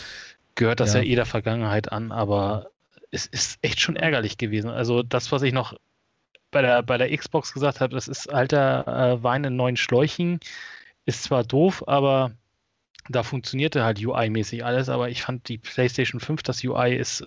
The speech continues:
Speaker 1: echt, äh, ist schick, aber es ist so komisch irgendwie. Also auch wenn du von der
Speaker 2: Echt?
Speaker 1: PlayStation vier kommst. Ich find's, ja,
Speaker 2: Ich
Speaker 1: mir,
Speaker 2: find
Speaker 1: mir
Speaker 2: es
Speaker 1: fehlen halt einfach die Funkt-, also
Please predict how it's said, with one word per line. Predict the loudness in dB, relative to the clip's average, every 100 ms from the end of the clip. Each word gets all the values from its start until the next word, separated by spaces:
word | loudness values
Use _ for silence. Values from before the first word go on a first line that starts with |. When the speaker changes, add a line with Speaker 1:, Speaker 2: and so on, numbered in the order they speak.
| -6
Speaker 1:
echt, | -6 -6 -4
äh, | 2 4 2 -2
ist | -6 -2
schick, | 0 0 -4
aber | -2 2 2
es | 0
ist | -6 -4
so | 0 2 2 0 _ -20 -20 -20 _ _ _
komisch | -4 4 6 6 4 2
irgendwie. | 2 0 0 -2
Also | 0 2
auch | 2
wenn | 2
du | 4
von | 6
der |
Speaker 2:
Echt? | 6
Speaker 1:
PlayStation | 0 0 -4 -4
vier | -4 -2
kommst. | 0 -4 -8 -10
Ich | -4
find's, | -2 -2 -2 -8 -8 -6 0
ja, | 2
Speaker 2:
Ich | 4
Speaker 1:
mir, | 4 4
Speaker 2:
find | 6
Speaker 1:
mir | 4
Speaker 2:
es | 2
Speaker 1:
fehlen | 2
halt | 2 0
einfach | -2 -4
die | -6
Funkt-, | -6 -10 -8
also | -6 -6